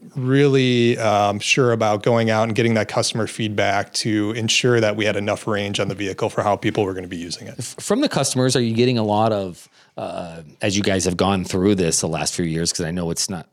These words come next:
Speaker 2: y-, you just can't sort of create an electric vehicle overnight, <laughs> is, is, are you getting a lot of, "Hey, we want an electric vehicle. We would use one. When are you guys coming out with one? Please make one that lasts this long." I mean, is,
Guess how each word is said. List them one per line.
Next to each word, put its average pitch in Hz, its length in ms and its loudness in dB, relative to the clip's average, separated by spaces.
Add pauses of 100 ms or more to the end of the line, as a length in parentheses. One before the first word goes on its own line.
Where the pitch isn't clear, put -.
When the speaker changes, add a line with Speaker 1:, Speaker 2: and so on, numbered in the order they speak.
Speaker 2:
y-, 92 160 -14
you 92 140 -6
just 87 200 -2
can't 85 240 -4
sort 85 160 -4
of 78 100 -8
create 90 260 -4
an 82 60 -8
electric 76 360 -12
vehicle 82 280 -8
overnight, 76 480 -10 (480)
<laughs> - 400 -8
is, 113 520 0 (460)
is, 95 440 -2 (380)
are 123 60 2
you 117 120 2
getting 131 200 4
a 120 40 2
lot 107 180 2
of, 101 200 -4 (200)
"Hey, 123 360 -2 (420)
we 120 260 2
want 107 420 2
an 101 60 -6
electric 87 300 -10
vehicle. 78 520 -8
We 101 720 0
would 92 200 -6
use 101 520 2
one. 82 480 -8
When 101 220 -2
are - 20 2
you 117 80 2
guys 104 220 2
coming 98 320 -4
out 87 180 -4
with 85 220 -14
one? 82 160 -10
Please 110 320 -4
make 98 240 -6
one 95 340 -6
that 87 240 -12
lasts 90 400 -2
this - 340 -2
long." 85 540 -6
I 82 60 -12
mean, 87 160 -8
is, 92 180 -8